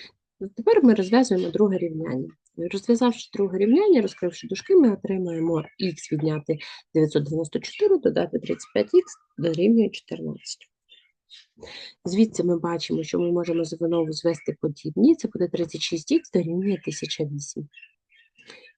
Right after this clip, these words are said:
Ікс звідси дорівнює, правильно, двадцять вісім.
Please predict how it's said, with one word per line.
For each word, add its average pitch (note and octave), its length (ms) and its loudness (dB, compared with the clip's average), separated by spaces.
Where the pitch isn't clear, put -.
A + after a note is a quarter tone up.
Ікс F3+ 360 -6
звідси D3 380 -2
дорівнює, D4+ 640 4
правильно, D#3 540 -6
двадцять C4+ 400 -2
вісім. F3+ 240 -4